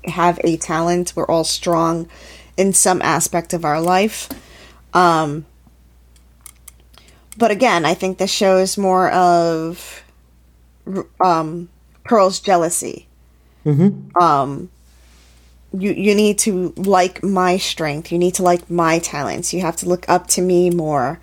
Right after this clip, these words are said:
Speaker 1: Um, and I think it's just, it, it's Pearl's idea of saying, "Okay, well,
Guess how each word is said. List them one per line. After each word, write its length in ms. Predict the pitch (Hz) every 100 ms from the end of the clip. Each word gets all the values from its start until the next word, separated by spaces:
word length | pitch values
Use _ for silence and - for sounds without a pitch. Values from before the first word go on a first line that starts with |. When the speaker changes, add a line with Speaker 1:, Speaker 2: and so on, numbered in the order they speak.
| - - - - -
Speaker 1:
Um, 540 | 185 170 147 151 165 - _ _ _ _ - - _ _ _ _ _ _ _ _
and 160 | 208 214
I 80 | 208
think 220 | 214 202
it's 220 | 208 -
just, 340 | 208 196 - - _ _ _ _
it, 160 | 185 -
it's 480 | 190 - - - - _
Pearl's 640 | - - 220 214 202 196 -
idea 580 | 185 185 185 185 180 165
of 260 | 180 175
saying, 400 | - 170 165 156
"Okay, 260 | 175 196 160
well, 520 | 170 156 147 147 175